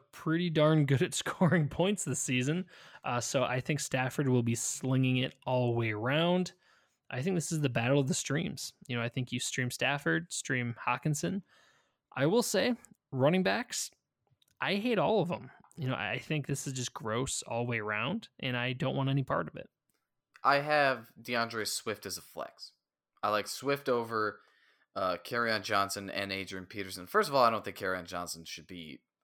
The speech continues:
Speaker 2: on a roster. I don't know. I'm, I'm just not liking his performance, but, uh, even though he did get a touchdown last week, uh,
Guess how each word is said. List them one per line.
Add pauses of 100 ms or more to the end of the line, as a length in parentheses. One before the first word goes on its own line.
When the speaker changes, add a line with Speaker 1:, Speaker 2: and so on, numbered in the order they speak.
Speaker 2:
on
a
roster.
I
don't
know.
I'm, (580)
I'm
just
not
liking
his
performance,
but, (500)
uh,
even
though
he
did
get
a
touchdown
last
week, (500)
uh,